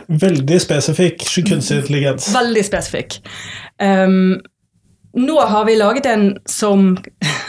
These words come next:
Speaker 2: <laughs> som kan, altså, som kan prate dritt i all tid, og snakke og høres vennlig ut, men som ikke kan spille sjakk. Og som ikke,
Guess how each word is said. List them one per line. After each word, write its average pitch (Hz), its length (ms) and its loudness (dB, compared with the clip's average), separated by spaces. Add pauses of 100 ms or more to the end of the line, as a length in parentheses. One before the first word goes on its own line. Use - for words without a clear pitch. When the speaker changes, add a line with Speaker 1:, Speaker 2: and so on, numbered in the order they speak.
Speaker 2:
<laughs> - 560 -16
som 233 420 -2
kan, 202 380 2
altså, 185 560 -2 (680)
som 220 240 -2
kan 214 220 0 (180)
prate 190 480 -2
dritt 247 380 -4
i 180 180 0
all 196 300 0 (160)
tid, 254 300 -2 (180)
og 202 100 2
snakke - 640 -4
og 185 180 0 (140)
høres 196 340 0
vennlig 196 300 2
ut, 185 140 -4
men 202 120 2
som 202 160 -6
ikke - 300 -8
kan 151 100 -4
spille - 220 -8
sjakk. - 300 -6 (720)
Og 202 160 -2
som 233 140 -2 (180)
ikke, 226 360 -6